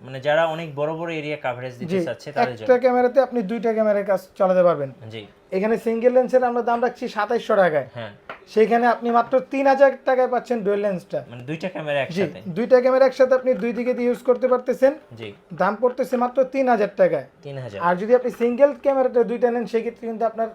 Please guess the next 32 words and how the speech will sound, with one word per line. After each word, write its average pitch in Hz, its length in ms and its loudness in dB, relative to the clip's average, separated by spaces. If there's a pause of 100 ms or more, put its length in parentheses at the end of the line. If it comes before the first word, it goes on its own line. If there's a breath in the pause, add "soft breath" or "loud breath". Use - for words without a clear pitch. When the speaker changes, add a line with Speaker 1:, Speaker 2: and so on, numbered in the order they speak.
(160)
Speaker 2:
প্রায় 208 300 2
আপনার 208 280 -6
ছয় 214 180 -2
হাজার 202 200 0
টাকার 196 220 -2
কাছাকাছি 190 360 -4
Speaker 1:
মানে 175 80 -10
Speaker 2:
পড়ে 175 140 -4
যাচ্ছে। 156 220 -2
Speaker 1:
যাদের 170 120 -6
দুইটা 180 240 -4
ক্যামেরা 190 300 -4
দরকার, 175 320 -6
আমি 151 140 -6
বলবো 156 160 -6
একটা 151 220 -6
কিনলেই 165 300 -8
দুইটার 147 240 -8
কাজ 123 240 -6
হয়ে 120 140 -6
Speaker 2:
জি। 170 80 -4
Speaker 1:
যাবে। 127 160 -6 (240)
আচ্ছা। 104 300 -16 (340)
Speaker 2:
এটার 214 420 0
দাম 233 180 4
দিচ্ছি 240 260 -4
মাত্র 233 440 2
তিন 247 220 -2
হাজার 214 260 2
টাকায়। 151 280 0
Speaker 1:
তিন 147 140 -10
হাজার 117 220 -6